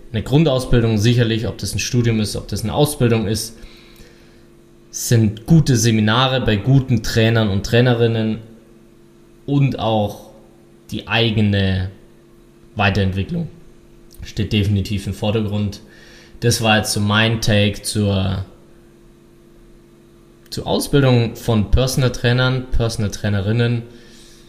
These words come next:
Ich bin ein bisschen überlegen, ob da alles so abgedeckt wurde, wie ich mir das gen-, gerne wünsche oder was wichtig ist.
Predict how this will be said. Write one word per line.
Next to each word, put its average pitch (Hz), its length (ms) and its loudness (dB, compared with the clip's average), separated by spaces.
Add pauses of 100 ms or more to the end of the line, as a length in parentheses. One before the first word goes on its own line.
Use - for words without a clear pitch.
(1080)
Ich - 100 -20
bin 143 140 2
ein 123 120 2
bisschen 120 280 0
überlegen, 107 580 0
ob 107 160 -8
da - 200 -6
alles 110 440 -2
so 117 240 -4
abgedeckt 110 600 -8
wurde, 110 600 -2
wie 101 180 -6
ich 98 100 -8
mir 101 120 -2
das 95 160 -6
gen-, 98 300 -6
gerne 98 320 -4
wünsche 107 420 -4
oder 101 220 -4
was 101 240 -6
wichtig 113 340 -2
ist. 113 260 -4